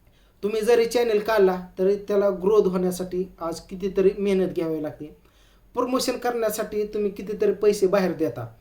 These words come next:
की "माझं एक हजार सबस्क्रायबर करून द्या", म्हणजे मोनेटायझेशन. एक हजार सबस्क्रायबर करायला तुम्ही वीस तीस हजार घालवता किंवा "माझं वॉच टायमिंग तीन हजार करून द्या", त्याला तुम्ही सांगतो वीस पंचवीस हजार रुपये घालवता.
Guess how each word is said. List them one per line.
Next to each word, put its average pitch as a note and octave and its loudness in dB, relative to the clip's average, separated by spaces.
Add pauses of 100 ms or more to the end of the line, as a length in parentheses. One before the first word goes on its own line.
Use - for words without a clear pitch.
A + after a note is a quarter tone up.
(300)
की F#3 -4
"माझं F#3 0
एक F#3 2
हजार F3+ -2
सबस्क्रायबर F3+ -6
करून E3+ -6
द्या", D#3+ -4
म्हणजे D#3+ -4
मोनेटायझेशन. E3 -4 (320)
एक A3 -2
हजार A3 -2
सबस्क्रायबर G#3+ -2
करायला G3 0
तुम्ही F#3+ 0
वीस G3+ -4
तीस F#3+ -2
हजार E3+ -2
घालवता C#3+ -4 (540)
किंवा G#3 0
"माझं G#3+ 0
वॉच A3 0
टायमिंग G#3 0 (100)
तीन A3+ -6
हजार G3 0
करून F#3+ 0
द्या", F#3+ 0
त्याला G3 0
तुम्ही F#3+ 0
सांगतो F#3+ -2 (600)
वीस G3 -8
पंचवीस G#3+ -4
हजार G3 2
रुपये F#3 2
घालवता. F3 2